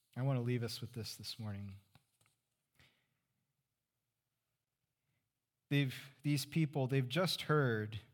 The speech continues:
the way to do this, the way to triumph over your enemies is to trust in the blood of Jesus, to keep telling everyone how great Jesus is, even though that will get you in hot water, and you'll win.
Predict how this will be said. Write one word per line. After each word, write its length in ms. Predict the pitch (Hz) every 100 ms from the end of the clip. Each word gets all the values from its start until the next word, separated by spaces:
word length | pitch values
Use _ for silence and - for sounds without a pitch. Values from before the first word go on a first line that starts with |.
| _ _ _ _ _ _ _ _ _ _ _ _ _
the 80 | 135
way 200 | 143 156
to 80 | 143
do 200 | 131 139
this, 320 | 123 - -
the 80 | 135
way 120 | 147
to 100 | 143
triumph 480 | - 147 147 139 143
over 140 | 131
your 180 | 135 123
enemies 680 | 127 123 113 107 101 - -
is 260 | 131 123 -
to 540 | - 135 123 120 110 110 - - - - -
trust 340 | - 170 180 190
in 80 |
the 60 | 185
blood 200 | 175 190
of 80 | 180
Jesus, 600 | 135 123 131 - - - _ _ _ _ _ _ _ _ - _ _ _
to 100 | 143
keep 240 | 139 190 -
telling 340 | 190 185 185
everyone 560 | 170 170 202 190 190 175
how 160 | 151
great 300 | 147 156 165
Jesus 420 | 131 147 131 131
is, 360 | 170 160 151 135
even 240 | 139 131 135
though 160 | 135
that 160 | 127 113
will 60 |
get 240 | 127 135 -
you 40 |
in 60 | 131
hot 240 | 127 135
water, 400 | 127 120 117 131 - - _ _ - _ _ -
and 160 | 131
you'll 160 | 135 151
win. 200 | 156